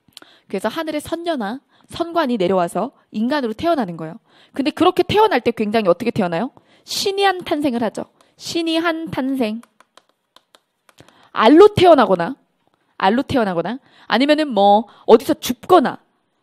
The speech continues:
그 심지어 주몽은 알로 태어나는데 유화가 겨드랑이로 나와요. 그죠? <laughs> 아, 충격, 충격.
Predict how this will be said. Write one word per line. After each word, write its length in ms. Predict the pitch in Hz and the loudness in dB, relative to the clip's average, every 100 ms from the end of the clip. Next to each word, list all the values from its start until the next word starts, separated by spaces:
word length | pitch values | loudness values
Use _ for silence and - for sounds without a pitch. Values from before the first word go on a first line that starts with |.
| _ _ _ | _ _ _
그 120 | - - | -16 -10
심지어 580 | 381 381 330 320 226 - | -8 -2 2 2 -2 -10
주몽은 520 | - 220 269 233 240 - | -12 -2 0 0 -4 -8
알로 300 | - 202 277 | -4 -2 -2
태어나는데 560 | 320 302 247 196 185 175 | -2 -4 -2 -4 -8 -8
유화가 280 | 214 277 - | -4 -4 -4
겨드랑이로 520 | - 233 359 302 214 | -6 -4 -2 -4 -4
나와요. 340 | 175 165 294 - _ _ | -4 -4 -6 -12 _ _
그죠? 240 | - - - - - - | -8 -4 -4 -4 -12 -18
<laughs> 280 | - - - | -18 -8 -4
아, 60 | |
충격, 480 | - 370 403 330 - | -2 0 4 4 4
충격. 380 | - 339 330 | -8 2 2